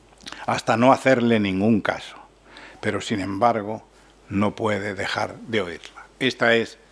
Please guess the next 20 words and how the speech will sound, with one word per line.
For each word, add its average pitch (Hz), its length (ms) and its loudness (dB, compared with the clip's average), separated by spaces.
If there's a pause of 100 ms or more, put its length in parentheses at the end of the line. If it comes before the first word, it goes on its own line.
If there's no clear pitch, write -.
(340)
la 117 200 0
conciencia 123 720 2
como 107 180 -4
juez 110 380 0
del 95 120 -12
juez. - 240 -20 (1300)
La 117 200 4
conciencia, 131 800 2 (280)
en 104 100 -8
palabras 110 480 0
de 104 80 -6
Hegel, 117 420 -2
para 90 220 -8
ponerme 101 400 -6
un 98 80 -6
poco 101 320 -6
erudito, 107 560 -2 (560)
es 120 300 -2 (160)
esa 123 400 2
profundísima 113 1120 -4